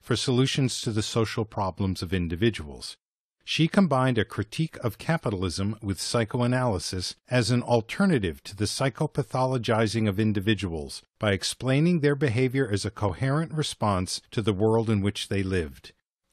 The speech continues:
During the McCarthyite nineteen fifties, she paid a professional price for her work. She was blacklisted from teaching.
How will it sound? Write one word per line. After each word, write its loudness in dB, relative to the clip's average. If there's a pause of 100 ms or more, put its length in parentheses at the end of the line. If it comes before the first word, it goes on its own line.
(200)
During 6
the 6
McCarthyite 2
nineteen 0
fifties, -6 (300)
she -4
paid 4
a 0
professional -2
price -2
for -8
her -2
work. -4 (200)
She -8
was -4
blacklisted -4
from -6
teaching. -6